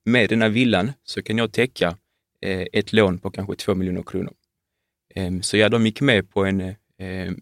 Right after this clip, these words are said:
två två betalar jag, sjuttiofem procent kunde de, eh, låna ut för att kalkylen funkade. Ehm, villan kunde täcka ränta och amortering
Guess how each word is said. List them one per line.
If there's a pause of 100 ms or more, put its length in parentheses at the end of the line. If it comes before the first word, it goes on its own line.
(1600)
två
två
betalar
jag,
sjuttiofem
procent
kunde
de, (160)
eh,
låna
ut (380)
för
att
kalkylen
funkade. (420)
Ehm,
villan
kunde
täcka
ränta
och
amortering